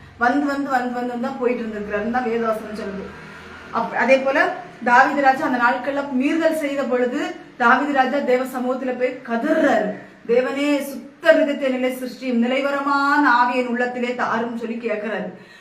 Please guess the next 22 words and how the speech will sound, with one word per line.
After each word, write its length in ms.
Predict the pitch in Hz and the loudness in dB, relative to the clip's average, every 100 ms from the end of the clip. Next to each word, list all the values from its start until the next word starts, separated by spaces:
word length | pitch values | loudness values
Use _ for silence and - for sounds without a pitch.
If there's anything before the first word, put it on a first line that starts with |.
| - | -12
நம்ம 360 | - 226 262 285 | -2 0 4 4
வந்து 320 | 269 262 269 | 2 -4 -4
இந்த 140 | 262 247 | -2 0
வாழ்-, 260 | 233 240 | 2 2
நம்முடைய 420 | 247 233 254 254 | 2 0 2 0
இந்த 280 | 240 254 262 | 2 0 -2
உலக 440 | 226 - 247 285 294 | -4 -4 -2 0 0
பிரகாரமா 720 | 277 269 262 262 262 262 269 | -2 2 2 4 4 2 2
நம்ம 160 | 247 220 | 0 0
வாழ்கிறோம். 560 | 214 233 254 233 196 233 | 2 2 2 -2 -4 -4
இந்த 140 | 226 | 0
உலகத்துல 480 | 233 247 269 262 254 | 2 2 0 -2 -2
வந்து, 360 | 254 302 320 - - 254 | -2 -2 -4 -10 -6 0
இந்த 160 | 285 | 4
உலகத்துல 340 | 311 330 330 277 | 6 6 2 0
நம்ம 220 | 262 269 | 2 2
வாழ்கிறோம். 500 | 226 233 226 196 190 - | 4 2 0 -4 -8 -4
இந்த 140 | 233 | 0
உலகத்துல 440 | 240 269 302 302 262 | 0 0 -2 -4 -4
நம்ம 160 | 247 | -4
வாழும் 340 | 226 226 262 254 | 0 0 2 2
பொழுது 440 | 233 233 294 | 0 0 -4